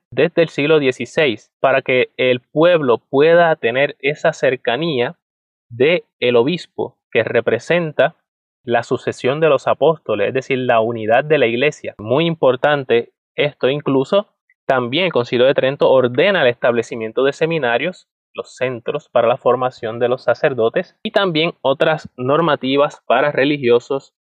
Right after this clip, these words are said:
y para las devociones. Algunos de los aportes que también trae el Concilio de Trento son el Catecismo Romano y el Misal Romano,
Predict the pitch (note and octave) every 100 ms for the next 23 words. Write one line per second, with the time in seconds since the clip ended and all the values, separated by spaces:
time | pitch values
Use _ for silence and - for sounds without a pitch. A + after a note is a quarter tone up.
0 | _ D#3+ F3+ - B2+ C3+ C#3+ - A2+ A#2+
1 | C3 - _ B2+ B2 B2+ C3 - A2+ G#2+
2 | F2 _ - C3+ B2 C3 F#3 F#3+ A#2 -
3 | - C3 B2 C3 B2+ - A#2+ - F3+ E3+
4 | A2+ A2 - _ - A#2+ A#2 A2 C#3 D#3+
5 | D#3 D#3 D3+ A2 A#2+ A#2+ - A2+ - A2
6 | B2 D3+ C3+ A2+ A#2 - C#3 - D3 D#3+
7 | C#3+ C3 A#2+ - - - A2+ - C3+ -
8 | E3+ C3 A2+ C3+ F3+ _ _ _ _ _
9 | F3+ G3+ D3+ C3 A#2 - C3+ D3+ E3+ D3+
10 | B2 C3 E3